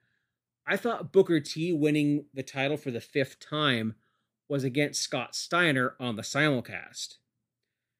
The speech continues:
There's one of two things I would change. And the first thing, you know, this is a little controversial, so I want to apologize in advance.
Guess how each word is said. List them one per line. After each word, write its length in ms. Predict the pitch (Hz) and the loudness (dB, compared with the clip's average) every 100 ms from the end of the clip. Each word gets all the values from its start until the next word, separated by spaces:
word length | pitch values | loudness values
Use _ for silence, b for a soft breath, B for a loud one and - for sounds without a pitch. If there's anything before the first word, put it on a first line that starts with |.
| _ _ _ _ _ _ _ _ _ _ _ _ _ _ _ _ 240 | _ _ _ _ _ _ _ _ _ _ _ _ _ _ _ _ -2
There's 220 | 339 330 | 0 2
one 160 | 339 | 2
of 80 | 277 | 2
two 280 | - 190 202 | 4 4 4
things 340 | 196 190 190 | 4 4 6
I 100 | 175 | 6
would 180 | 170 170 | 6 2
change. 720 | - 165 160 160 165 165 - _ _ _ _ _ _ | 0 2 4 4 2 -4 -14 _ _ _ _ _ _
And 540 | 151 147 147 147 147 _ _ _ | 0 2 2 2 -2 _ _ _
the 100 | 180 - _ - | -10 -10 _ -4
first 260 | 294 277 | -4 0
thing, 340 | 247 233 233 - _ _ _ _ _ _ 160 | 2 2 0 -6 _ _ _ _ _ _ _
you 120 | 180 | 0
know, 240 | 180 180 | 2 2
this 280 | 190 190 214 | 2 0 0
is 120 | 208 | 2
a 40 | 202 | 2
little 200 | 190 190 | 4 2
controversial, 840 | 180 185 185 156 160 - 156 156 | 2 0 2 2 2 2 0 0
so 200 | 156 143 | 0 -2
I 180 | 131 135 | -2 0
want 200 | 160 170 | 0 0
to 40 | |
apologize 720 | 151 - 147 147 143 139 127 | 0 0 0 0 0 -2 -2
in 80 | 135 | -4
advance. 640 | 131 113 120 117 120 - | -4 -6 -8 -8 -10 -16